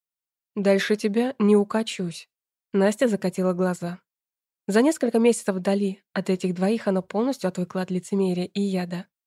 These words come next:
которыми были пропитаны оба. «Стерва», змеёй прошипела оппонентка. «Андрей правильно сделал, что сбросил балласт». «Юра», Конюв больше не мог терпеть этого препирательства.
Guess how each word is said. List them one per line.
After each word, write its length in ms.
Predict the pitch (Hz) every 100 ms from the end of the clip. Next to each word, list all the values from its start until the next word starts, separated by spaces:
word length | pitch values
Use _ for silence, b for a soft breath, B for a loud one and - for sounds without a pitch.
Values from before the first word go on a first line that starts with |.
| _
которыми 440 | - 262 196 190 190
были 260 | 185 185
пропитаны 520 | 208 208 190 180 185 190
оба. 400 | 190 180 175 180 - _ _ _ _ _ _ _ _
«Стерва», 960 | - _ - 190 196 185 175 180 190 _ _ -
змеёй 400 | 190 220 208 196
прошипела 480 | 214 254 240 190
оппонентка. 640 | 190 214 185 175 - - 180 _ _ _ _ _ _
«Андрей 360 | 196 190 185
правильно 540 | 190 - 262 226 185 185
сделал, 440 | 175 185 180 185 - _
что 240 | - 285
сбросил 440 | 208 202 185 196
балласт». 520 | 180 196 226 180 - _ _ _ _ _ _ _ _ _ _
«Юра», 580 | 185 180 214 202 180 185 _ _ _
Конюв 340 | - 285 269
больше 300 | 196 214 214
не 100 | 220
мог 200 | 202 208
терпеть 460 | - 185 185 180 - _ _
этого 340 | 214 185 185
препирательства. 880 | - 196 220 226 175 170 160 - 175